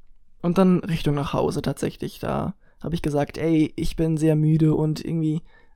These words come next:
emotional ist alles drunter und drüber. Let's go home. Und dann haben wir das gemacht.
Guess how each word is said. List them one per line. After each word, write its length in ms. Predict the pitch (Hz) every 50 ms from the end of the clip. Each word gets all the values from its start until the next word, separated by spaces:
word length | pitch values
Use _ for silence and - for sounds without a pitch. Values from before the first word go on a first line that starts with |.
| _ - -
emotional 580 | - 170 165 165 - - 175 170 165 156 160
ist 120 | 156 156 -
alles 460 | 156 156 160 160 - - - - _ - - - - _ _ - - - _ - - - - -
drunter 420 | - 208 - - - 220 214 240 190
und 160 | 202 190 -
drüber. 360 | 202 190 185 190 185 - - -
Let's 540 | - - - 170 170 165 170 170 - - -
go 220 | 160 147 147 156
home. 340 | 160 170 190 208 233 262 285 - _ _ _ _ _ - - _ _ _ _ _ _ _ _ _ _ _ _ _ _ _ -
Und 120 | 175 170 208
dann 80 | 196
haben 120 | 202 208 214
wir 60 | 220
das 120 | 262 - -
gemacht. 540 | 294 214 165 180 - - - - - -